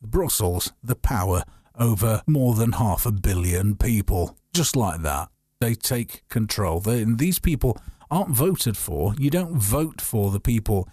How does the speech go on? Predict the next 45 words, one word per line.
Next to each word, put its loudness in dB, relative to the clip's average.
in 4
the -2
Politburo. 0
You -4
don't 0
vote 0
for 0
the 0
twenty-seven 0
people 2
that -2
meet 0
and 2
decide 0
what's -4
actually -2
going 0
to -2
happen 0
in 2
the 0
E 4
U. 0
No, 0
you 0
don't 0
vote -2
for -2
them. -4
You -16
can't -2
vote -4
for -10
them. -4
You -6
can't 0
get -2
rid 0
of 0
them 2
if -2
they -2
do -2
anything -4
wrong, 0